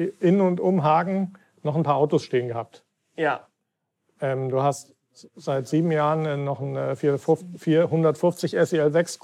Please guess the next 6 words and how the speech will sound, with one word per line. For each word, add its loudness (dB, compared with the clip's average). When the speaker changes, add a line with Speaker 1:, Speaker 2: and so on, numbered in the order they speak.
Speaker 1:
Komma 0
neun -2
gehabt -2
aus -2
den -2
siebzigern, -2